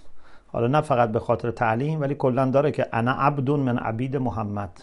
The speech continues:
من یکی از بندگان پیامبر هستم. این نشون می‌ده که اگر کسی به انسان حرف خیری را، حرف، یه،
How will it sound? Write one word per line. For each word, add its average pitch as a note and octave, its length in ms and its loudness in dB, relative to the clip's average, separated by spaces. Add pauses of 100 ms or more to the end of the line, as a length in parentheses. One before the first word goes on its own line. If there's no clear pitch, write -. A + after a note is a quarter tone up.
(160)
من A2+ 260 -4
یکی B2+ 220 -2
از G#2 180 -2
بندگان G#2 680 -4 (1120)
پیامبر F#2 420 -6
هستم. F#2+ 360 -12 (1080)
این G3+ 200 0
نشون G3 280 -2
می‌ده F#3+ 220 -4
که - 320 -6
اگر C#3+ 200 -2
کسی D#3 320 -6
به D#3+ 140 -4
انسان D3 680 -2 (140)
حرف D#3 640 -4
خیری G2+ 640 -2
را، G2 260 -10 (380)
حرف، - 600 -6 (1040)
یه، B2+ 160 0